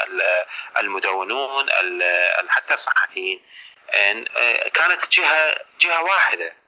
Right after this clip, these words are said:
و-، و-، والحكومة كانت تعلم. إضافة إلى، إلى ذلك، رئيس الحكومة الحالي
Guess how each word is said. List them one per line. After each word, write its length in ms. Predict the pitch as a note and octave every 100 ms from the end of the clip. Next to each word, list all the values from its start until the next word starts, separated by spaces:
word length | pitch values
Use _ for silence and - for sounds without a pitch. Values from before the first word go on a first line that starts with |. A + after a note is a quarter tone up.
| _ _ _ _ _ _ _ -
و-، 40 | A2 G2+ G2 F2+ F2+ F#2 - -
و-، 580 | G2 F2+ F2 F2+ F2+ F2 - -
والحكومة 560 | G2+ G#2 - - D#3+ D#3
كانت 320 | - E3 D#3+ -
تعلم. 360 | G3+ - F2+ - _ - - - - _ - - A#2 A#2+
إضافة 480 | A2+ F3 G3+ F#3
إلى، 360 | E3 C3+ A#2 A2 - - -
إلى 240 | A2 G2+ F#2+
ذلك، 360 | F#2 F#2 - - _
رئيس 320 | G#2+ - -
الحكومة 440 | - F#3 - D3 A2+
الحالي 580 | - - F2 E2+ F#2